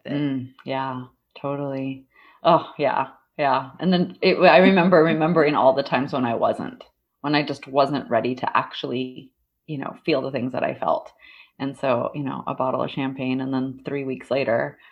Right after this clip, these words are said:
Speaker 2: I was in the hospital again.
Speaker 1: Right.
Speaker 2: So, you know, I had the lived experiences of not going through it. And so to actually just
Speaker 1: Yeah.
Speaker 2: lay there and allow myself to just really be sad.
Speaker 1: Be.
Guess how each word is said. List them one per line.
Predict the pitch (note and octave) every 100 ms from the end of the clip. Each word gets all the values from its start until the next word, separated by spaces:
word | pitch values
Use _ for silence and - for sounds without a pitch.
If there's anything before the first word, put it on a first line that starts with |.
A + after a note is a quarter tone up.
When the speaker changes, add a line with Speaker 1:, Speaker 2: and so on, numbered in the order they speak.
| _
Speaker 2:
I | -
was | D3
in | D3+
the |
hospital | E3 F#3+ - C3
again. | C3 B2+ B2+ C#3
Speaker 1:
Right. | D3+ - - - _ -
Speaker 2:
So, | F3 D3+ C#3+ C#3 -
you | E3
know, | D3+
I | C#3+
had | C#3 E3 E3+
the |
lived | D3 C3
experiences | - - C3 C3 B2 A2+ B2 B2
of | F2 - - _ _ _ C3+
not | C3 D3 F#3 - - -
going | C3+ C3 C3 C3
through | - C#3
it. | C#3+ - -
And | C#3+ C#3+
so | C3+
to | C3 -
actually | C#3 - C#3+
just | C#3 D3+
Speaker 1:
Yeah. | D#3 B2
Speaker 2:
lay | B2+
there | B2+ B2+ B2
and | B2
allow | B2 A#2+
myself | A#2+ C3+ C#3 -
to | -
just | - - _ _ _ _ _ _ _ _ _ _ _
really | - C#3+
be | D3
sad. | D3 - E3 - C#3
Speaker 1:
Be. | E3+ D#3+ D3+ C#3+ D3+